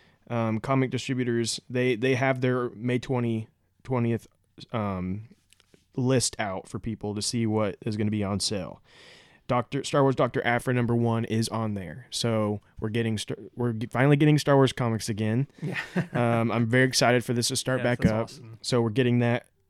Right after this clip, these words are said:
Speaker 1: on May twentieth. And then we're also getting, um, from I D W, we're getting the very first of their Clone Wars Battle Tales, I think is what it's called.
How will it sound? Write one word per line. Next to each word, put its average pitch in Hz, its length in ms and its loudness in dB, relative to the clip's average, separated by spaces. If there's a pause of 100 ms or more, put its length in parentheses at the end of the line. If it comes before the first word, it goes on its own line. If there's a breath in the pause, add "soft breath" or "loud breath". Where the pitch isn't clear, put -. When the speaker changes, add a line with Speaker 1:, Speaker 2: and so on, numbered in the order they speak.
Speaker 1:
on 117 420 -2
May 113 220 0
twentieth. 139 540 0
And 123 160 4
then 120 320 6 (300 loud breath)
we're 120 140 2
also 131 360 4
getting, 120 580 2 (480 soft breath)
um, 104 600 -4 (180)
from 113 320 -4
I 123 160 -2
D 113 120 -2
W, 113 480 0
we're 110 120 -2
getting 107 300 -2
the 101 60 -2
very 104 200 0
first - 580 -6
of 104 220 -8
their 101 180 -2
Clone 113 340 -2
Wars 98 460 -4 (240)
Battle 104 320 -8
Tales, 95 500 -10
I 101 80 -10
think 98 200 -14
is 92 100 -10
what 101 60 -8
it's 95 100 -12
called. 101 360 -10